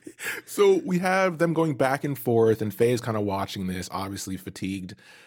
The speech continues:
Um, but she's intrigued that when Mame is dealing with her peers versus her, she's usually telling Faye to be restrained, right? To wait, to have patience.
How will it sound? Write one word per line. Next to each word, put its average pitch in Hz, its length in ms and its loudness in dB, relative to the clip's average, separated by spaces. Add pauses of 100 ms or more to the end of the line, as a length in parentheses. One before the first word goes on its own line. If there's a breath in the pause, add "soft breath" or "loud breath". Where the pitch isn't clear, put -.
Um, 95 200 -4
but 110 100 4
she's 165 200 0
intrigued 165 580 -4
that 120 240 2
when 107 220 0
Mame 135 380 2
is 120 240 2
dealing 110 480 0
with 90 380 -2 (420)
her 87 420 0 (240)
peers 98 580 0
versus 98 300 -8
her, 120 520 0 (680 soft breath)
she's 185 240 -2
usually 226 280 0
telling 120 520 0
Faye 135 680 0 (240)
to 110 320 0
be 101 160 0
restrained, 90 720 -2
right? 92 320 -8
To 117 100 -4
wait, 107 440 0
to 110 80 -6
have 98 240 -6
patience. 98 520 -6